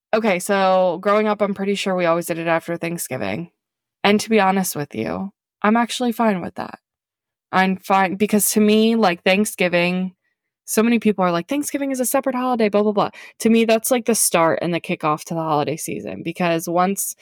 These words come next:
the clock strikes midnight and it's Black Friday, Christmas, game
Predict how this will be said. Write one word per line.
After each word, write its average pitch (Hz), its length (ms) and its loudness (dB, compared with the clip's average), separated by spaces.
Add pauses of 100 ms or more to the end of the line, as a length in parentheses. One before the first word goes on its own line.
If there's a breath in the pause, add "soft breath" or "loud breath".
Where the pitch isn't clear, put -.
(220 loud breath)
the 180 80 -8
clock 160 260 -2
strikes - 360 -4
midnight 214 440 4
and 151 100 -2
it's 156 140 -4
Black 175 260 0
Friday, 202 540 2 (920)
Christmas, 196 640 0
game 160 420 0